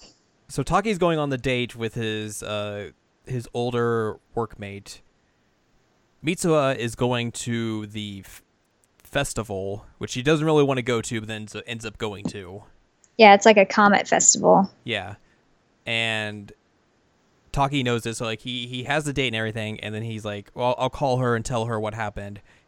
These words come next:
Speaker 1: And it shows him calling her and basically, like,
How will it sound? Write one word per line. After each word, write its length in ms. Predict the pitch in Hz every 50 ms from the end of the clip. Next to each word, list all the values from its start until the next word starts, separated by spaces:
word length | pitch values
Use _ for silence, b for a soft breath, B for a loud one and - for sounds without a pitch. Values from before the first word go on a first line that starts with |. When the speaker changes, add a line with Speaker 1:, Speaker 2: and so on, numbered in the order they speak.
| _ -
Speaker 1:
And 480 | - 107 107 107 104 104 107 107 - - _ _ _ _ _ -
it 100 | 135 120
shows 240 | - - 180 190 175
him 120 | 185 170 -
calling 280 | 156 147 147 135 123
her 160 | 139 135 123
and 140 | 120 117 113
basically, 260 | 117 110 107 - 117
like, 200 | 107 104 107 107